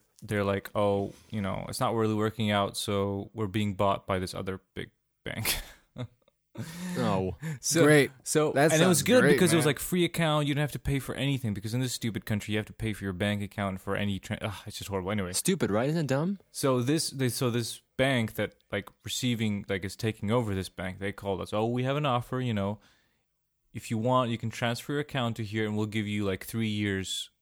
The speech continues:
Speaker 1: the same kind of deal. You know, like, you don't have to pay
Speaker 2: The
Speaker 1: for
Speaker 2: luxury
Speaker 1: anything."
Speaker 2: benefits.
Speaker 1: Yeah, yeah, the luxury benefits that you had in this bank. So I was like, "Oh, it's fine, it's fine. You know what? I need that credit card right now. I, I can't figure it out in, like, a couple of months how to,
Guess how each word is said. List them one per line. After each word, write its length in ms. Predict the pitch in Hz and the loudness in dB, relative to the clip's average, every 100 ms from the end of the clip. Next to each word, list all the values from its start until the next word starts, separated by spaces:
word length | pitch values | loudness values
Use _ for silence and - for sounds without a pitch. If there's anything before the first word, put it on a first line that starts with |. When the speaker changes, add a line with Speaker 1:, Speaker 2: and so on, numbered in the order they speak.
| - | -10
Speaker 1:
the 80 | 104 | -4
same 340 | - 104 98 | 0 0 0
kind 220 | - 95 | -2 -4
of 120 | 90 | -4
deal. 240 | 85 98 - | -4 -6 -6
You 100 | - | -10
know, 140 | 78 - | -10 -10
like, 140 | 90 | -10
you 40 | 92 | -10
don't 60 | |
have 80 | 95 | -10
to 80 | - | -10
pay 200 | 107 101 | -6 -4
Speaker 2:
The 60 | |
Speaker 1:
for 140 | 87 98 | -2 0
Speaker 2:
luxury 280 | 98 92 95 | 0 0 0
Speaker 1:
anything." 160 | 92 | 0
Speaker 2:
benefits. 460 | 87 90 82 - - | 0 -4 -4 -8 -4
Speaker 1:
Yeah, 80 | 92 | -4
yeah, 60 | 80 | -4
the 80 | 98 | -2
luxury 300 | 113 107 107 | 0 0 -2
benefits 400 | 104 101 101 - | -2 -2 -6 -6
that 60 | |
you 140 | 98 101 | -4 -2
had 180 | 98 | 0
in 120 | 92 90 | 0 -4
this 100 | 87 | -6
bank. 360 | - - - _ _ _ _ _ | -10 -10 -14 _ _ _ _ _
So 100 | - | -8
I 20 | |
was 80 | 98 | -4
like, 220 | 98 - - | -4 -6 -14
"Oh, 60 | - - _ | -20 -20 _
it's 100 | - | -8
fine, 460 | 107 98 98 98 - | -4 -2 -2 -4 -8
it's 100 | - | -10
fine. 460 | - 90 90 90 - _ _ _ _ _ | -6 -4 -4 -6 -10 _ _ _ _ _
You 80 | 107 | -2
know 100 | 104 | 0
what? 220 | 101 104 | 2 2
I 80 | 104 | 0
need 160 | 107 110 | 0 2
that 160 | 110 | 0
credit 240 | - 110 101 | 0 -2 -2
card 200 | 104 98 | -2 -2
right 140 | 98 | 0
now. 220 | 98 95 | 0 0
I, 220 | 95 98 101 | 0 0 -2
I 40 | |
can't 240 | - 104 | -2 -6
figure 200 | - 95 | -4 -4
it 80 | 98 | -2
out 100 | 98 | -4
in, 60 | 98 | -4
like, 140 | 92 | -8
a 40 | - | -10
couple 180 | 98 | -6
of 60 | 95 | -4
months 220 | 92 90 | -4 -6
how 100 | 95 | -6
to, 160 | 92 | -6